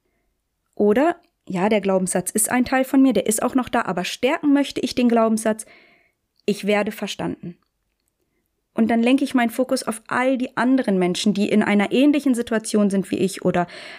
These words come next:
auch in einem ähnlichen Prozess, in einem ähnlichen Verständnis, mit einer ähnlichen Ansicht oder vielleicht auch ganz anderen Situationen, ganz anderen Ansicht und dennoch mich in meiner Art,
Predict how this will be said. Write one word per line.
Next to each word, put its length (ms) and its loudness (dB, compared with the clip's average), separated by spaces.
auch 200 -4
in 120 -2
einem 180 -2
ähnlichen 440 2
Prozess, 440 -2
in 120 -2
einem 220 0
ähnlichen 440 2
Verständnis, 640 -2
mit 140 -2
einer 260 2
ähnlichen 560 2
Ansicht 720 -2
oder 200 0
vielleicht 360 -4
auch 200 -4
ganz 340 -4
anderen 300 0
Situationen, 500 -2
ganz 300 -2
anderen 380 0
Ansicht 440 0
und 220 0
dennoch 320 0
mich 220 2
in 100 2
meiner 400 2
Art, 300 0